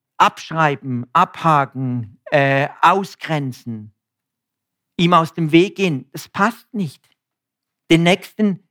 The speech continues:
lieben, Menschen lieben. Liebe deine Mitmenschen wie dich selbst. Nimm den Nächsten an. Das ist die Zusammenfassung aller Gesetze, sagt Jesus.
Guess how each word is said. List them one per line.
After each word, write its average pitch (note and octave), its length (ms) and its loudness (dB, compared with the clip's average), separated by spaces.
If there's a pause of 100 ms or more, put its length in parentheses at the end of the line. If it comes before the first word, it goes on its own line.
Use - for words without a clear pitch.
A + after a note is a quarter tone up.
lieben, D#3+ 760 -2 (960)
Menschen F3+ 680 0
lieben. D#3+ 680 -4 (760)
Liebe E3+ 260 0
deine E3 200 2
Mitmenschen F3+ 880 -2 (280)
wie E3 200 0
dich F3+ 360 -4 (220)
selbst. E3 560 0
Nimm G3 240 2
den F#3+ 160 4
Nächsten E3+ 720 -2 (280)
an. D#3 540 -2 (600)
Das D#3+ 180 2
ist E3 120 -10
die D#3+ 100 -12
Zusammenfassung E3+ 760 -2
aller D#3+ 260 2
Gesetze, E3 460 -4
sagt D3 280 -2
Jesus. - 600 -12